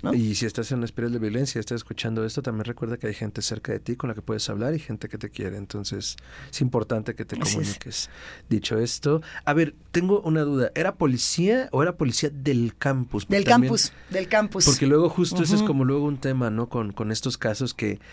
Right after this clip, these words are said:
Speaker 2: si bien hay como una autoridad dentro del campus, pues también luego son esas mismas autoridades las que ya cuando llega la policía
Speaker 1: Ujú.
Speaker 2: estatal o,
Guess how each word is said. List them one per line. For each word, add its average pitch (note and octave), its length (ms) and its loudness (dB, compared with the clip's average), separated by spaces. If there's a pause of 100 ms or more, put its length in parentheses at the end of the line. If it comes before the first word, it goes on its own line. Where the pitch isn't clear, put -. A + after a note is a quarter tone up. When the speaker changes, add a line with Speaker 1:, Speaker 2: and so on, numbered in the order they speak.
(240)
Speaker 2:
si - 220 4
bien B2 200 4
hay C3 100 0
como A#2 200 0
una B2 80 0
autoridad A2 440 -2
dentro A#2 360 -2
del G#2+ 100 -2
campus, A2 420 -4
pues - 140 -10
también G#2 260 -2
luego G#2+ 140 -4
son G#2+ 220 -4
esas G#2 180 -6
mismas G#2+ 320 -4
autoridades G2 540 -4
las F#2+ 160 -4
que - 320 -6 (580)
ya A#2+ 240 6
cuando C3 240 2
llega A#2 280 -2
la A2+ 140 -2
policía G#2+ 540 -2 (180)
Speaker 1:
Ujú. G2 100 2
Speaker 2:
estatal G#2+ 640 -2
o, G2 120 -6